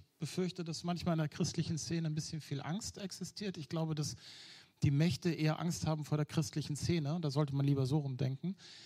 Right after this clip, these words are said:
Ähm, aber mal jenseits davon ist es so, dass ich, ähm, das gemeinsame Gebet von Muslimen und Christen nicht,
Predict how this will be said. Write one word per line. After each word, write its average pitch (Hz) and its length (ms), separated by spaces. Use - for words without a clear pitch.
Ähm, 143 320
aber 151 180
mal 156 140
jenseits 180 600
davon 214 680
ist 170 180
es 170 140
so, 196 160
dass 175 220
ich, - 260
ähm, 156 440
das - 280
gemeinsame 190 520
Gebet 175 260
von 170 160
Muslimen 170 420
und 156 140
Christen 160 440
nicht, - 380